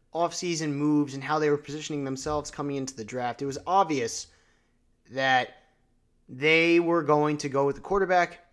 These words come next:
and Justin Herbert ended up being that quarterback. I've made my sentiments on Herbert known previously on this podcast. I'm not a fan, and I'm not a believer.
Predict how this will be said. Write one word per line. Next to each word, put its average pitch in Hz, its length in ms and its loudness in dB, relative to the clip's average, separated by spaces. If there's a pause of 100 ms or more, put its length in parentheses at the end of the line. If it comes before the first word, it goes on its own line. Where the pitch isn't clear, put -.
(180)
and 143 160 -6
Justin 151 300 -2
Herbert 151 340 -2
ended 135 240 -8
up 135 140 -4
being 131 180 -4
that 113 140 -10
quarterback. 156 460 -4
I've 139 200 -4
made 147 180 0
my 143 160 0
sentiments 135 640 -6
on 131 180 -8
Herbert 131 440 -8
known 120 340 -8
previously 185 500 -4
on 170 80 -4
this 160 100 -8
podcast. 151 640 2 (380)
I'm 190 200 -2
not 208 160 4
a 190 40 -10
fan, 190 300 -4
and 160 120 -4
I'm 160 100 0
not 156 180 2
a 147 40 -4
believer. 127 400 -6